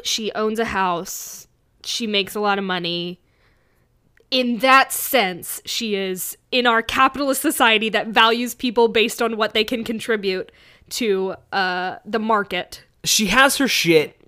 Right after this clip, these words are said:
Speaker 2: seemingly
Speaker 1: She
Speaker 2: on the
Speaker 1: has a
Speaker 2: outside.
Speaker 1: higher value. <laughs>
Speaker 2: She ha-, she has it together. She has a house, kind of like Barnett. It's same thing as Barnett.
Speaker 1: Yes.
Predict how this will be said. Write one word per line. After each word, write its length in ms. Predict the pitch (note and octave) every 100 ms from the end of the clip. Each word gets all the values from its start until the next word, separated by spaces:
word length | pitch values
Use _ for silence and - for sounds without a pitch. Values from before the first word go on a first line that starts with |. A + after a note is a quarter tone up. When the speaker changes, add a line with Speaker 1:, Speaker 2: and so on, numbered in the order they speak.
| _ _
Speaker 2:
seemingly 460 | - - D#3 C#3+ C#3
Speaker 1:
She 120 | C#3
Speaker 2:
on 40 |
the 60 | B2+
Speaker 1:
has 180 | B2+ -
a 80 | C3
Speaker 2:
outside. 60 |
Speaker 1:
higher 420 | A2+ A#3+ A3+ G#3
value. 360 | G3 F3 - B3
<laughs> 240 | C#4+ - -
Speaker 2:
She 200 | - F#3
ha-, 240 | G#3 G3+
she 220 | E3+ F3+ F#3+
has 180 | F#3+
it 100 | F#3
together. 420 | D#3+ C3 B2+ - -
She 180 | - A#2+
has 100 | G#2+
a 80 |
house, 500 | G2 C#3 A#2+ - - D#3+ E3+ D#3+
kind 200 | F#3+ F#3
of 80 | G3
like 120 | F#3
Barnett. 260 | G3 F3 D3
It's 420 | D3 D3+ F3 -
same 220 | F#3 F3
thing 160 | F3 E3
as 80 |
Barnett. 320 | B2+ C#3+ G#2+ - -
Speaker 1:
Yes. 380 | F#3 - -